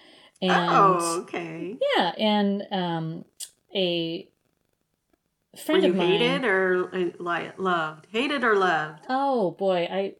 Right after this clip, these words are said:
Speaker 2: <laughs>
Speaker 1: really, really, really
Speaker 2: You
Speaker 1: wanna
Speaker 2: were
Speaker 1: say
Speaker 2: loved,
Speaker 1: loved.
Speaker 2: of course.
Speaker 1: <laughs> But, um, we did do a redistricting and opened a new school that was very controversial. So there were some people
Speaker 2: Ooh.
Speaker 1: that told me that I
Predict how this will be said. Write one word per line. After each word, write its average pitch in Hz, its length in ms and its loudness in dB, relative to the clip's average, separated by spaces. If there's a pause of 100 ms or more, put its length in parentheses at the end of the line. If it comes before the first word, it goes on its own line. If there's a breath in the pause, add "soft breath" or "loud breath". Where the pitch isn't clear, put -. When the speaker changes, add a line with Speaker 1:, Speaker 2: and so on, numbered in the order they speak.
(140)
Speaker 2:
<laughs> 277 840 4
Speaker 1:
really, 320 320 6
really, - 0 -
really 277 340 8
Speaker 2:
You 440 100 12
Speaker 1:
wanna 403 120 12
Speaker 2:
were 381 40 10
Speaker 1:
say - 120 10
Speaker 2:
loved, 269 400 10
Speaker 1:
loved. 247 140 4
Speaker 2:
of - 80 -2
course. 208 840 8
Speaker 1:
<laughs> 254 40 0
But, 247 400 8
um, 190 520 2 (120)
we 214 160 2
did 220 220 4
do 202 240 4
a 165 400 2 (140)
redistricting 185 840 -2
and 170 140 -2
opened 175 240 -4
a 165 40 -2
new 165 160 -4
school 160 400 -2
that 160 80 -6
was 147 140 -8
very 151 220 -6
controversial. 151 640 -10
So 151 260 -6
there 165 160 -2
were 160 300 -6
some 180 260 -4
people - 260 0
Speaker 2:
Ooh. - 40 -4
Speaker 1:
that 160 220 -4 (260)
told 165 220 -4
me 156 120 -4
that 139 140 -8
I 143 200 -10